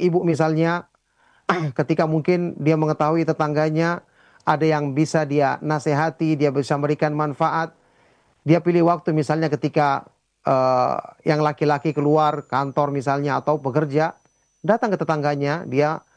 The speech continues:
sampaikan kebaikan kepada mereka, saling menasehati, <clears throat> atau mungkin bisa membantu mereka dengan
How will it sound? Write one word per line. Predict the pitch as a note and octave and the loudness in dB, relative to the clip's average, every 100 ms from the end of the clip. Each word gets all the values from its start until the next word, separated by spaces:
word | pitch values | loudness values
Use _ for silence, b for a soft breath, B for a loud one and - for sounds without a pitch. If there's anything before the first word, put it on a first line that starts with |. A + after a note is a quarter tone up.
| b b b | b b b
sampaikan | D#3 C#3 E3 D#3+ | -2 0 0 -2
kebaikan | C#3+ C3 C#3 D3+ C#3 | -2 0 0 0 -4
kepada | B2+ C3 B2+ | -2 -2 -2
mereka, | B2+ C#3+ D3 C3+ | 0 -2 -2 -2
saling | C#3+ C3+ | -2 -4
menasehati, | C3+ C3 B2+ C3+ C3+ D3 C#3 C3+ - b b b b | -4 -2 -2 -2 -2 -2 -4 -6 -8 b b b b
<clears throat> | - F#3 F#3 | 0 0 0
atau | D#3+ D#3+ | 0 0
mungkin | E3 E3+ F3+ | 0 0 0
bisa | D#3+ D3+ F3+ | 0 0 0
membantu | D#3+ D3+ E3+ D#3+ | 0 0 0 0
mereka | D#3 D3+ D3+ | 0 0 0
dengan | D3 C#3+ | -2 -4